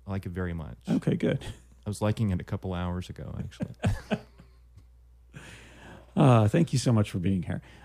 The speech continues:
Speaker 2: Uh, Disney remakes, so the cartoons to live action films, Echo or the Bunnymen?
Speaker 1: I'm gonna try to be open-minded and say Echo here.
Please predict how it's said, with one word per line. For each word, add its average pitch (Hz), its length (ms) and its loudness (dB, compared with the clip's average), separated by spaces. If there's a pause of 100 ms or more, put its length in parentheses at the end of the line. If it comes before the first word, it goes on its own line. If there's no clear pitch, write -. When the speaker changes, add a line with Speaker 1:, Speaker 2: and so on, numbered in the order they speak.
(120)
Speaker 2:
Uh, 127 280 2
Disney 170 600 2
remakes, - 960 -2
so 113 280 0
the 107 100 0
cartoons 113 720 2
to - 120 -2
live 98 300 2
action 90 400 -4
films, - 560 -8
Echo 113 540 -2 (440)
or 101 420 0 (180)
the 110 140 0
Bunnymen? - 600 -4 (880)
Speaker 1:
I'm 143 120 0
gonna 143 180 0
try 110 300 -2
to 107 100 -4
be 101 160 -2
open-minded 90 640 0
and 87 160 -2
say 82 220 -4
Echo 80 360 -6
here. 78 360 -6